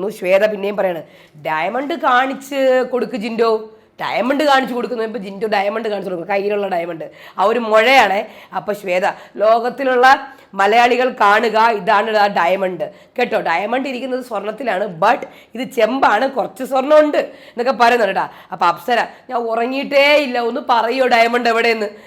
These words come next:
അപ്പം ഋഷിയെയാണ് നിശ്ചിത, അതായത് ഋഷിക്കാണ് ഡിസ്നി പ്ലസ് ഹോട്ട്സ്റ്റാറിൽ പ്രേക്ഷകർ പറഞ്ഞ വിധേയനെ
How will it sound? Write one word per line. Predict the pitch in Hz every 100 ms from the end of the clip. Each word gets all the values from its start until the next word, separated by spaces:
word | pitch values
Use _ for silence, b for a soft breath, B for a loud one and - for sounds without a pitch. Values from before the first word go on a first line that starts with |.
| B 190
അപ്പം | 175
ഋഷിയെയാണ് | 226 196 - 285 277 233 208 254 - -
നിശ്ചിത, | 202 - - 269
അതായത് | - 196 220 302 - - - -
ഋഷിക്കാണ് | 233 302 - 277 269
ഡിസ്നി | 269 214 -
പ്ലസ് | 254 262 240
ഹോട്ട്സ്റ്റാറിൽ | 220 214 233 208 208 262 B B -
പ്രേക്ഷകർ | 214 220 254 262
പറഞ്ഞ | 208 202 214
വിധേയനെ | 202 190 190 214 -